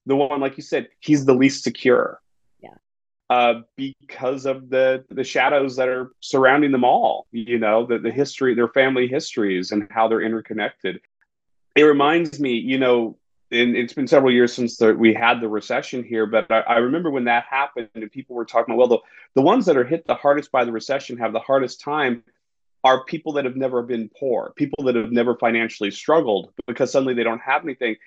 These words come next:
Speaker 1: And it's like, people that have actually gone through that, they're much more resilient because they know how to deal. When you don't have money, they know how to deal.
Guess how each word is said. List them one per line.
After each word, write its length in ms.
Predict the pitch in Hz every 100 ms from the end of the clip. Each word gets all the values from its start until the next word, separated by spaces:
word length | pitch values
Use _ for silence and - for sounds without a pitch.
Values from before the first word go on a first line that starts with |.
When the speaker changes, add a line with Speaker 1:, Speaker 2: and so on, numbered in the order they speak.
| -
Speaker 1:
And 80 | 131
it's 80 | 135
like, 180 | 113
people 220 | - 196 247
that 80 | 160
have 80 |
actually 280 | 147 143 -
gone 220 | 123 120 -
through 180 | 165
that, 240 | 214 269 - _ _ _ -
they're 140 | 139
much 340 | 143 165 185 160
more 180 | 147
resilient 720 | 135 120 117 165 185 107 - _ _ _ _ - -
because 460 | 139 135 156 127 127
they 160 | 151
know 180 | 170 156
how 200 | 143 143
to 60 | 120
deal. 300 | 135 165 127
When 120 | 123
you 80 | 139
don't 180 | 139
have 220 | 135 131 120
money, 260 | 131 143
they 120 | 123
know 160 | 139 147
how 140 | 135
to 80 | 117
deal. 300 | 113 123 -